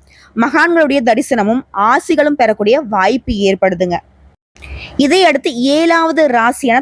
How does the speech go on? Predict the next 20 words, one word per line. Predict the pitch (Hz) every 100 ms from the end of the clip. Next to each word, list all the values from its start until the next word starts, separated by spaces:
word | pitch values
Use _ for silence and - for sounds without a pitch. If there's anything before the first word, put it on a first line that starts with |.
| -
துலாம் | 226 220
ராசி. | 220 202 - 226 - _ _ _
இன்னைக்கு | 262 330 - 247 285 - _ - _
எதுலையுமே | 220 269 262 381 392 302 349
பொறுமையை | 285 285 320 330
கடைபிடிக்கணும். | 277 240 214 214 202 - _ _ _
காரியங்கள் | 294 240 262 320 349 311 370
இழுபறிக்கு | 262 285 349 339 320 311 247
பிறகுதாங்க | 254 233 226 233 277
முடியும். | 226 208 196 - _ _ _
புதிய | 330 339 403
முயற்சிகளை | 320 277 233 269
இன்னைக்கு | 269 254 240
தவிர்த்துக்கோங்க. | 220 220 240 214 208 233 -
தாய் | 240 233 294 339
மாமன் | 302 285 294 302
வழியில | 254 233 214 254 -
சுப | 254
செலவுகள் | 285 277 254 240 240
ஏற்படக்கூடும். | 220 220 214 208 202 196